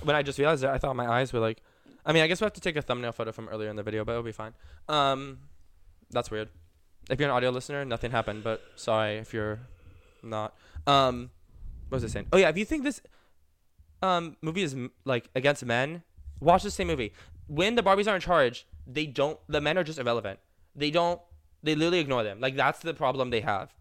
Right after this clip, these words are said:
Like, the Kens are, like, sad of being ignored. When the Kens are in charge, they're making the Barbies serve them. Like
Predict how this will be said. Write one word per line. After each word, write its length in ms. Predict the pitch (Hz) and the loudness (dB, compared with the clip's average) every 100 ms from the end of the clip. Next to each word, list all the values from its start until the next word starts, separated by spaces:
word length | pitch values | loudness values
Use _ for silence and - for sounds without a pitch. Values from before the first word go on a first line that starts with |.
| - _ - | -20 _ -6
Like, 260 | 127 123 | -4 -4
the 100 | 123 | -8
Kens 220 | 117 123 | -8 -8
are, 40 | 120 | -6
like, 180 | 107 - - | -8 -8 -16
sad 240 | - 123 113 | -4 0 0
of 60 | |
being 140 | 113 107 | -2 -6
ignored. 340 | 101 90 60 - _ _ - | -6 -10 -12 -20 _ _ -10
When 100 | - 262 | -4 -2
the 60 | |
Kens 160 | 392 427 | 0 0
are 60 | |
in 60 | 359 | 0
charge, 340 | 262 240 220 - | 2 0 0 -4
they're 100 | 208 | -2
making 140 | 233 214 | -2 0
the 60 | |
Barbies 240 | 190 170 147 | 2 2 0
serve 260 | 139 135 | -4 -4
them. 260 | 120 98 117 _ - _ _ _ _ - _ _ _ _ _ _ _ - | -6 -12 -16 _ -20 _ _ _ _ -20 _ _ _ _ _ _ _ 2
Like 320 | 185 180 | 4 4